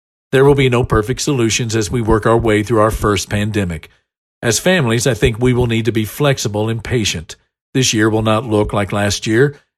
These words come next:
Expectations will need to adapt as paths forward become apparent. As a community, we will need to be cooperative, helpful, and encouraging to families,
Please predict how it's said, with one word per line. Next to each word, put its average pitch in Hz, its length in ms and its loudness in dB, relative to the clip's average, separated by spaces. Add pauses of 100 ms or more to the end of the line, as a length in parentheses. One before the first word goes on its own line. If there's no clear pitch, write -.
(120)
Expectations 120 840 0
will 117 100 -4
need 113 200 -2
to 117 100 0
adapt 110 420 -4
as 113 120 -6
paths 107 340 -4
forward 135 440 0
become 110 280 -4
apparent. 101 500 -4 (520)
As 139 160 0
a 147 60 0
community, 151 600 2
we 127 160 2
will 127 120 2
need 123 180 0
to 127 40 0
be 123 120 -2
cooperative, 117 640 0
helpful, 120 360 -2
and 101 120 -4
encouraging 113 580 -2
to 104 80 -4
families, 104 480 -4